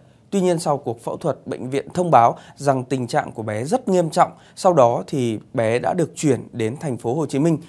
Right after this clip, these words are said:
để điều trị. Chẩn đoán sau đó cho thấy cháu bị thiếu oxy não.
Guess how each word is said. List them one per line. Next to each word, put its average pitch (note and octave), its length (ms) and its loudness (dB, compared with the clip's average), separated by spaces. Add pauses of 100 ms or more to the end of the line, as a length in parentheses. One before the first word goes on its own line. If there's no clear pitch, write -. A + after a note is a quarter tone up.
(140)
để A2 140 -6
điều G#2+ 160 -6
trị. - 240 -6 (360)
Chẩn G#2+ 240 0
đoán G#2+ 280 -2
sau C#3+ 180 -4
đó A2+ 180 2
cho E3 120 -6
thấy B2 360 -2
cháu B2+ 340 2
bị E3+ 220 -6
thiếu C3+ 180 0
oxy F3+ 360 0
não. E3 280 0